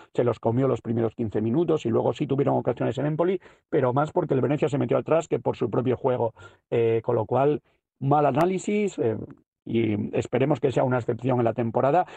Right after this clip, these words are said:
y que los rojos que lleguen, que llegarán, eh, que sea con un buen análisis y que, y que, digamos, estemos acertados en ese sentido, que a mí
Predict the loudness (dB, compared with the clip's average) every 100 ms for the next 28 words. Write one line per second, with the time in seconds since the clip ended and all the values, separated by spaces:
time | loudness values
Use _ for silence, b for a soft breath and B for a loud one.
0 | B -4 0 0 0 2 0 0 -2 -2
1 | 0 0 -2 -2 0 2 2 2 0 B
2 | B -4 0 0 0 -4 -2 2 2 2
3 | 0 0 0 0 0 2 0 0 -2 -4
4 | -2 0 -2 _ _ -16 -6 -2 0 2
5 | 0 0 -2 -2 -2 0 0 2 2 2
6 | 0 -2 -4 -10 -6 -2 -2 -2 -2 -4